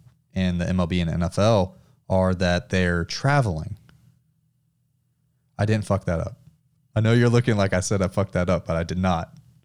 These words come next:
Um, but the M L B and the N F L have to travel, unlike the N B A and N-, in the N H L. They're not in bubbles. So this is really good for the M L B, or the N F L to gauge how the M L B does and see if,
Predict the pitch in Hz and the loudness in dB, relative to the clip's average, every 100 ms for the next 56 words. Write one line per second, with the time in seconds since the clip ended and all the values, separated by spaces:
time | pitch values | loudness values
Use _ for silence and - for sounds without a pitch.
0 | _ _ _ _ _ _ _ _ _ 107 | _ _ _ _ _ _ _ _ _ -2
1 | 98 92 92 90 - _ _ _ _ _ | 0 0 -2 -6 -14 _ _ _ _ _
2 | _ 113 107 127 139 131 123 117 110 104 | _ -2 2 4 4 4 4 4 4 2
3 | 101 110 107 117 110 101 98 101 - 117 | 2 0 2 2 2 2 -2 -4 -2 0
4 | 107 92 92 101 101 98 92 95 95 92 | 2 2 0 0 0 0 0 -2 -2 0
5 | 92 90 87 87 87 85 85 - 104 95 | 0 0 0 -2 -2 -4 -6 -8 -6 -4
6 | 90 - 92 85 82 - 82 - - _ | -6 -6 -6 -6 -6 -8 -12 -12 -18 _
7 | _ _ _ _ _ _ _ _ _ _ | _ _ _ _ _ _ _ _ _ _
8 | _ 101 98 95 92 90 87 80 76 - | _ -4 0 0 0 0 -2 -2 -6 -4
9 | 113 104 95 95 101 95 95 92 127 120 | 0 2 2 -2 -4 -2 -2 0 0 0
10 | 104 95 92 87 - - 90 82 85 98 | 0 0 0 -2 -8 -4 -4 -4 -4 -2
11 | 90 147 131 117 101 92 104 98 90 95 | 0 2 2 2 -2 -2 0 0 -2 -4
12 | 90 90 85 95 92 87 85 85 85 - | -2 -2 -2 -2 -2 -2 -2 -4 -6 -6
13 | 98 90 - - | -4 -6 -8 -14